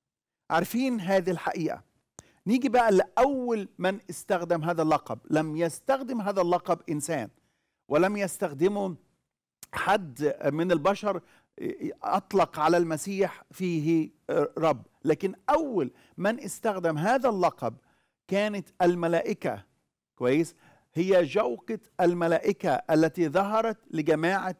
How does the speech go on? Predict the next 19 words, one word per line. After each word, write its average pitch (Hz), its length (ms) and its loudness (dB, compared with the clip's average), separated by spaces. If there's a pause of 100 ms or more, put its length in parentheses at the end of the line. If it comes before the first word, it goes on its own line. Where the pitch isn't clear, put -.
(140)
الرعاة 151 540 0 (180)
مبشرين 160 760 -2 (460)
إياهم 165 600 2 (120)
بميلاد 156 440 2
المسيح. 143 600 -6 (480)
لما 151 200 2
نرجع 170 540 2
إلى 151 200 2
لوقا 170 460 0
أصحاح - 380 -6
اتنين 202 400 -4 (320)
وفي 160 280 0
عدد 156 360 2
حداشر: 165 500 0 (100)
"أنه 156 600 0 (300)
ولد 147 640 2 (200)
لكم 160 560 2 (200)
اليوم 160 720 2 (220)
في 190 560 -4